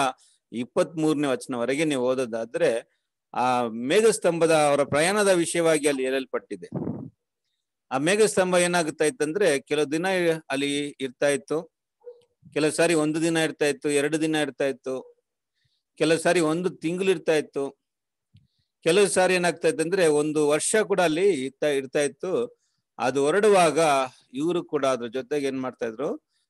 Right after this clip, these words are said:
ಪ್ರಯಾಣವನ್ನ ಅವರು ನಡೆಸ್ತಾ ಇದ್ರು, ಮುಂದುವರಿಸ್ತಾ ಇದ್ರು ಅಂತ ನಾವು ನೋಡ್ತೀವಿ. ಸರಿ, ಈಗ ಅವರ ಒಂದು, ಒಂದು ಗೂಡಾರ ಯಾವ ತರ ಅವರು ಇಟ್ಟಿದ್ರು ಎಂಬುದ್ರ ಬಗ್ಗೆ ನಾವು ಇಲ್ಲಿ ನೋಡೋದಾದ್ರೆ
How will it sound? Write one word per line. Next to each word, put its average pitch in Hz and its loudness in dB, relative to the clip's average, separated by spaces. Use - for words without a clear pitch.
ಪ್ರಯಾಣವನ್ನ 131 -2
ಅವರು 139 -6
ನಡೆಸ್ತಾ 220 -10
ಇದ್ರು, 107 -8
ಮುಂದುವರಿಸ್ತಾ 120 -6
ಇದ್ರು 104 -8
ಅಂತ 104 -10
ನಾವು 95 -14
ನೋಡ್ತೀವಿ. 92 -16
ಸರಿ, 127 -2
ಈಗ 170 2
ಅವರ 143 2
ಒಂದು, 143 2
ಒಂದು 139 -2
ಗೂಡಾರ 165 4
ಯಾವ 139 2
ತರ 175 2
ಅವರು 135 2
ಇಟ್ಟಿದ್ರು 123 -6
ಎಂಬುದ್ರ 123 -4
ಬಗ್ಗೆ 135 0
ನಾವು 117 -4
ಇಲ್ಲಿ 110 -8
ನೋಡೋದಾದ್ರೆ 123 -2